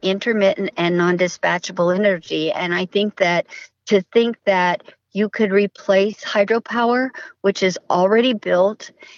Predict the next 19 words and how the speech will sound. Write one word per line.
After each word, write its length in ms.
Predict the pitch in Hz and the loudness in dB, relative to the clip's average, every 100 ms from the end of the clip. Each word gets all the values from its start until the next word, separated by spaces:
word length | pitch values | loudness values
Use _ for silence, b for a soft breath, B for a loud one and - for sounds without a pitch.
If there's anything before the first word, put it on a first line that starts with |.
| B | B
and 220 | 196 190 170 | 0 2 2
working 460 | 190 - 254 247 | 0 2 0 2
well, 360 | 190 190 185 196 _ _ _ _ - | 2 4 2 -2 _ _ _ _ 0
with 420 | 202 196 196 196 - _ | 4 4 4 -2 -16 _
a 360 | 170 196 175 170 _ - | -6 -4 -4 -6 _ -18
solar 460 | - 214 208 214 | -2 2 4 4
and 280 | 202 190 180 | 2 0 -2
wind, 340 | 170 175 220 226 _ _ _ - | -2 -2 -4 -8 _ _ _ 0
which, 400 | 190 - - - | 0 0 -10 -2
as 200 | 190 196 | 0 2
you 120 | 196 | 2
know, 360 | 202 214 185 196 | 2 4 4 2
look 240 | 196 180 | 0 -2
at 100 | 202 | -4
the 100 | 190 | -4
weather 260 | 185 185 185 | 0 0 0
this 240 | 185 - | -2 -4
evening. 540 | 233 214 190 185 220 226 | -4 -4 -2 -2 -4 -8
It's 200 | 170 | -12